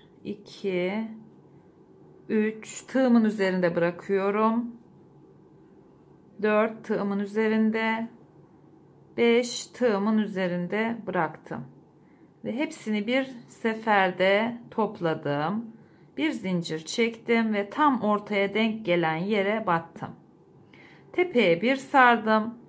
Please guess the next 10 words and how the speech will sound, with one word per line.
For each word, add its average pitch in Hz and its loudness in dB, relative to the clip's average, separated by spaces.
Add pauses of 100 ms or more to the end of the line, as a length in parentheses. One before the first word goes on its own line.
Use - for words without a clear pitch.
(380)
Şuraya 190 4
arkadaşlar. 165 0 (1600)
Bir, 226 0
iki, 214 -6
üç, 226 -8
dördüncüye 190 2
tekabül 143 -4
ediyor. 170 -4 (1160)
Bir, 226 0 (1900)
iki, 214 -2